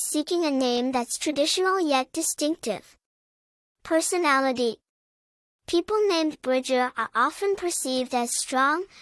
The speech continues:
reliable, and innovative. They are seen as problem solvers who can overcome challenges and bring people together. Attractiveness.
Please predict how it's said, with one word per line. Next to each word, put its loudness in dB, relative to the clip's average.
reliable, 4
and 2
innovative. 0
They 4
are 4
seen 0
as 0
problem 0
solvers 0
who -2
can -4
overcome -2
challenges 0
and -2
bring 2
people 0
together. -2
Attractiveness. -2